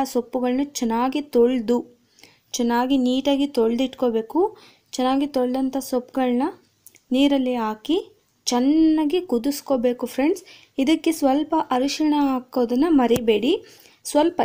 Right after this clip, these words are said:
ಚಿಟಿಕೆ ಆಗೋಷ್ಟು ಅರಿಶಿಣವನ್ನ ಹಾಕ್ಬೇಕು. ಅಥವಾ ನೀವೇನಾದ್ರೂ ಈಗ ಹಾಕೋದು ಮರ್ತ್ಬಿಟ್ರೆ ಸ್ನಾನಕ್ಕೆ ನೀರು ಮಿಕ್ಸ್ ಮಾಡ್ಕೋತೀರಲ್ಲ, ಆವಾಗ ಬೇಕಾದ್ರೂ ಹಾಕೋಬೋದು. So ಇದಂತೂ ಅಲರ್ಜಿ ಇರೋಂಥವ್ರಿಗೆ ಅಥವಾ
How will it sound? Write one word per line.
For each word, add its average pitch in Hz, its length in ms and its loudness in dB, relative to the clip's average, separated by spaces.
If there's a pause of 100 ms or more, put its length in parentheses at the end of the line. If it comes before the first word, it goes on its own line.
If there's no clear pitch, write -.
(120)
ಚಿಟಿಕೆ 269 360 -4
ಆಗೋಷ್ಟು 262 500 -2
ಅರಿಶಿಣವನ್ನ 254 680 0
ಹಾಕ್ಬೇಕು. 240 540 -2 (340)
ಅಥವಾ 277 260 0
ನೀವೇನಾದ್ರೂ 294 540 2
ಈಗ 294 380 0
ಹಾಕೋದು 262 420 2
ಮರ್ತ್ಬಿಟ್ರೆ 247 760 -2 (340)
ಸ್ನಾನಕ್ಕೆ 294 520 2
ನೀರು 277 720 2 (260)
ಮಿಕ್ಸ್ 262 280 -4
ಮಾಡ್ಕೋತೀರಲ್ಲ, 254 600 0
ಆವಾಗ 262 300 0
ಬೇಕಾದ್ರೂ 247 400 0
ಹಾಕೋಬೋದು. 233 840 -2 (400)
So 262 120 -2
ಇದಂತೂ 294 440 0
ಅಲರ್ಜಿ 262 680 0
ಇರೋಂಥವ್ರಿಗೆ 262 720 0
ಅಥವಾ 269 360 -2